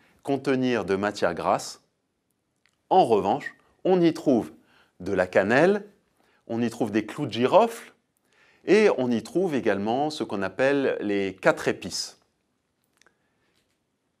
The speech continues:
Également contenant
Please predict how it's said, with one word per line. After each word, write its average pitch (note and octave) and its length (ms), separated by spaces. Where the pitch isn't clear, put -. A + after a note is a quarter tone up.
Également E3 680
contenant B2 840